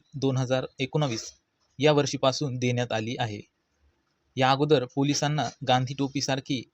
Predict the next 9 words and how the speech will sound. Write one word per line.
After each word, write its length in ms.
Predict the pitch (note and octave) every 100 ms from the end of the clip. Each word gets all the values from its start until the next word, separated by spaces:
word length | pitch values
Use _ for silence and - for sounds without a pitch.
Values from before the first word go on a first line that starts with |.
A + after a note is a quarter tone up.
| _ _ -
एक 140 | C3 -
उभी 180 | B2+ D3
टोपी 360 | D3 - C3+ - _ C3+
देण्यात 300 | B2 C3 B2+
आलेली 240 | A#2+ B2+
होती, 240 | C3 - A2 _ _ _ -
परंतु 360 | D3 C#3+ B2+
ती 300 | A2+ - D#3
बदलून 380 | D#3 D3+ D3 B2